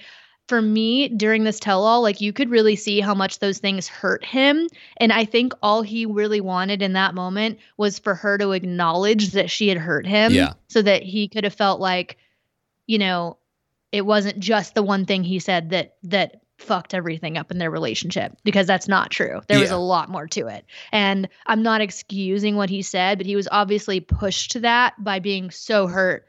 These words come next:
Speaker 1: by things she's been saying this whole time. That's all I'm gonna say about the Shane and Natalie thing.
Speaker 2: Yeah, I was surprised that they even did a montage ex-, like, showing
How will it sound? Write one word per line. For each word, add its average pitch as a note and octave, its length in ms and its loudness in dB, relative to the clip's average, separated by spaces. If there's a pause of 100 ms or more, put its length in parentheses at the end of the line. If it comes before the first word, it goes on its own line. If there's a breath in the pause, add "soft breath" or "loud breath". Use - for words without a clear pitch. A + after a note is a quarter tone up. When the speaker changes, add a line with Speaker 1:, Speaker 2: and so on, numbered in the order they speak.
(120)
Speaker 1:
by G3 140 0
things F#3+ 260 -4
she's G3 280 -6
been F#3 180 -2
saying E3+ 260 -2
this E3 120 -6
whole - 160 -8
time. - 240 -10 (220)
That's G3 240 0
all F3+ 120 2
I'm E3 300 -4
gonna F3 240 -12
say D#3+ 140 -10
about D#3 180 -10
the - 60 -14
Shane C#3 160 -10
and G#2+ 80 -12
Natalie G2+ 260 -12
thing. - 300 -14
Speaker 2:
Yeah, G#3+ 280 4
I F#3+ 80 2
was G3 160 -2
surprised G3 640 0
that C#3 200 -2
they D3 140 0
even C#3+ 300 0
did C3+ 160 0
a B2+ 40 0
montage A2+ 880 0
ex-, - 320 -6 (120)
like, A2+ 180 0
showing G#2 800 -2